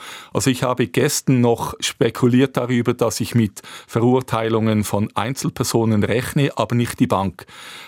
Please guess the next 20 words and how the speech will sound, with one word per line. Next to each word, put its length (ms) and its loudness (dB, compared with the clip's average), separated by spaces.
Weil 200 -2
es 200 -2
geht 260 0
nicht 260 2
einfach, 280 -2
dass 220 -2
man 120 0
sagt, 460 -2
weil 420 0
Banker 500 -2
Fehler 300 2
gemacht 420 0
haben, 360 0
haftet 360 -2
dann 180 0
automatisch 640 0
die 80 -4
Bank. 340 0
Also 220 0
hier 320 4